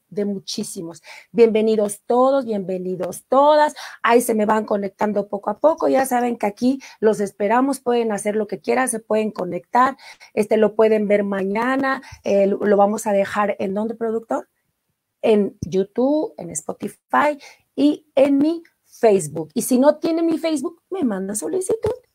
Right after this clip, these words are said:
y yo se las acepto con todo el gusto del mundo. Bueno, ya estamos. Entonces, pues en lo que se conectan,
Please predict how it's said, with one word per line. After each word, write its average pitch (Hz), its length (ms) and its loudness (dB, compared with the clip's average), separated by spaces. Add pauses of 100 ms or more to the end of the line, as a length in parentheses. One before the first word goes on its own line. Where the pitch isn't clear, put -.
(500)
y 226 120 -6
yo 190 160 -6
se 190 140 -10
las 190 180 -10
acepto 208 540 -10
con 170 380 -12
todo 202 280 -8
el 190 100 -8
gusto 185 380 -12
del 190 160 -10
mundo. - 320 -12 (480)
Bueno, 202 240 2
ya 196 160 4
estamos. 320 640 -2 (600)
Entonces, 302 720 2 (920)
pues 370 180 4
en 381 100 6
lo 370 80 4
que 381 100 0
se 403 140 0
conectan, 392 480 0